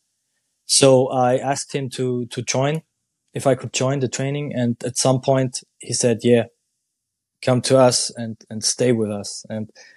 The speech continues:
then I, I stayed at S V Lafnitz at the second league club for about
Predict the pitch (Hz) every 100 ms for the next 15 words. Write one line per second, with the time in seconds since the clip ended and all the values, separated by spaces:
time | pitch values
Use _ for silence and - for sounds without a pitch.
0 | _ _ 120 120 120 117 120 123 110 -
1 | 135 143 143 - 120 123 - 123 131 135
2 | 143 - - - 110 113 131 123 117 139
3 | 135 139 131 - 127 123 120 _ _ -
4 | 117 110 123 123 123 -